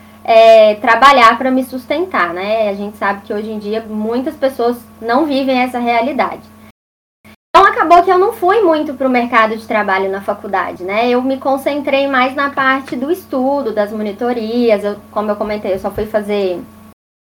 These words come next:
estágio no oitavo período. Então, a, o que me interessa, fora a aula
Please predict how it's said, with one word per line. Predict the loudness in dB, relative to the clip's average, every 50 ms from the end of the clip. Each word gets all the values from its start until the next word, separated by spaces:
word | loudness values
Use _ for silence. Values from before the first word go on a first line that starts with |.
| -20 -20 -20 _ _ _ -18
estágio | -4 2 4 6 6 4 2 0
no | -2
oitavo | -2 -2 0 0 0 0 -2 -2
período. | -2 -2 0 0 0 0 -2 -2 -2 -6 -10 -14 -18 -20 -20 -20 -20 -20 -20 -20 _ _ _ _ _
Então, | 4 6 6 6 6 4 2 -2 -8 -18 -20 -20 -20 -20 -20 -20 _ _ 2
a, | 4 4 4 2 -2 -8 -6 -4
o | -4 -4
que | -2 0 0 2
me | 2 2 0 0
interessa, | 2 2 2 4 4 2 2 2 0 0 -2 -2 -4 -4
fora | -4 -2 2 4 6 6 6 6 4 4 2 0 -2 -6 -12 -20 -20 -20 -20 -14
a | -8 -4 -2 0 2 2 4 4
aula | 4 4 2 2 0 -2 -2